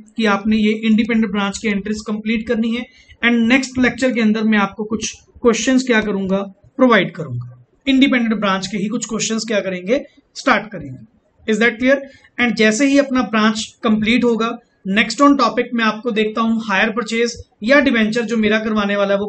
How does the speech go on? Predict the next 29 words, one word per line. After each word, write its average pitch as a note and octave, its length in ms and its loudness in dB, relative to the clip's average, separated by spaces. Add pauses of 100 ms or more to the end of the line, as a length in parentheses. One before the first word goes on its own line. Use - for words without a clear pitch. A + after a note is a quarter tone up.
complete G#3+ 400 -6
करवाऊं, A#3+ 340 -4 (220)
so C#4 100 4
that A3+ 260 2 (120)
next A3+ 220 -4
हम A3+ 140 0
अपन G#3 180 -6
अपनी G3+ 240 -6
planning G#3+ 400 -2 (280)
बना G3+ 240 2
सकें। - 1000 -12
Is G3+ 80 -6
that A#3 220 4
clear? B3+ 180 2 (1120)
Okay, F3+ 160 -8 (440)
thanks B3+ 240 0
a C#4 100 -2
lot। D4 200 0 (300)
And A3+ 240 0
proper C4+ 500 0
writing A3+ 440 2
में A3+ 180 -2
आपने A3 440 -4
इसका G#3+ 220 -4
content A3 640 0 (220)
note G#3 220 0
down B3 200 4
करना B3 260 2
है, C4 200 2